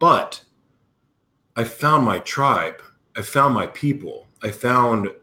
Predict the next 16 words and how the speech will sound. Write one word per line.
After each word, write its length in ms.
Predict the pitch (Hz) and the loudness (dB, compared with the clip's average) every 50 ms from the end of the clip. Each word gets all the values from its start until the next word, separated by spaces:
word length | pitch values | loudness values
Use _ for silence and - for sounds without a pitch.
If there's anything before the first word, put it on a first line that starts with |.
| _ _ 107 | _ _ -16
a 60 | 113 | -14
community, 760 | - - 110 113 120 143 143 131 113 98 87 82 87 90 - _ _ _ _ _ _ _ _ _ _ _ _ _ _ _ _ - - - _ _ - | -10 -4 -2 0 2 2 2 2 2 0 -2 -6 -8 -12 -14 _ _ _ _ _ _ _ _ _ _ _ _ _ _ _ _ -20 -20 -20 _ _ -2
and, 520 | 104 113 113 110 110 107 107 104 98 98 - - _ _ _ _ _ _ _ _ _ _ _ _ _ _ _ _ _ _ _ - | 0 2 4 4 2 2 0 -2 -4 -6 -8 -12 _ _ _ _ _ _ _ _ _ _ _ _ _ _ _ _ _ _ _ -4
and 120 | 110 117 | 0 0
I've 120 | 113 113 113 | 0 2 2
been 120 | 131 127 | 4 4
rewarded 540 | 120 113 101 104 113 135 147 139 127 107 - | 4 2 2 2 4 4 6 6 6 4 2
for 340 | - - 104 101 98 95 95 | 0 -4 -2 0 0 0 0
it 240 | 95 92 - - - _ - | -2 -4 -6 -14 -18 _ -6
in, 180 | 107 107 101 104 | -4 -4 -4 -4
in 300 | - 110 107 104 104 - | -4 -4 -4 -4 -4 -2
other 260 | - 120 127 127 113 98 | 0 0 2 2 2 0
ways, 600 | 90 104 107 113 113 104 95 85 80 - - - | 2 0 2 2 2 2 0 0 -4 -8 -8 -4
like 300 | 107 101 95 - - - | -2 -2 -2 -4 -8 -12
having 400 | - - 113 113 107 107 98 87 | -6 -2 -2 0 0 0 -2 -2
joy. 540 | 82 - 104 101 98 90 80 - - - - | -4 -4 -2 0 0 0 -2 -4 -10 -16 -20